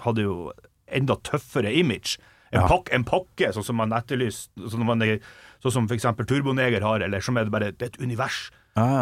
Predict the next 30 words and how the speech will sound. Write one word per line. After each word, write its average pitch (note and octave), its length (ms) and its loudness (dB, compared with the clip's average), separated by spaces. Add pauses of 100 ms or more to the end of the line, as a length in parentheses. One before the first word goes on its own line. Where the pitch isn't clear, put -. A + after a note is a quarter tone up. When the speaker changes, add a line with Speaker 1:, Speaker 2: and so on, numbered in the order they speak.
Speaker 1:
Alt F#2 240 2
henger C3 160 0
sammen. B2+ 400 0
Og, B2 160 -2
og C#3 160 -4
Maiden F3+ 240 4
hadde C#3+ 260 2
det A2+ 140 2
her, D3 160 4
og A#2+ 80 2
det D3 80 2
var F3 140 2
jo - 20 -6
før, D3 460 0 (840)
altså, B2+ 200 -2
vi C3+ 80 -2
så D3+ 160 0
jo B2 80 2
ikke D3+ 80 -4
noen C#3 160 2
musikkvideoer. G#2+ 960 0 (240)
Vi A2+ 80 0
så E3 180 2
jo C3+ 60 2
bare G#2+ 160 4
bildene A#2 580 0
av G2+ 140 0
dem F#2+ 240 -2 (260)
Speaker 2:
Mm. E2 300 2
Speaker 1:
i, A2+ 140 0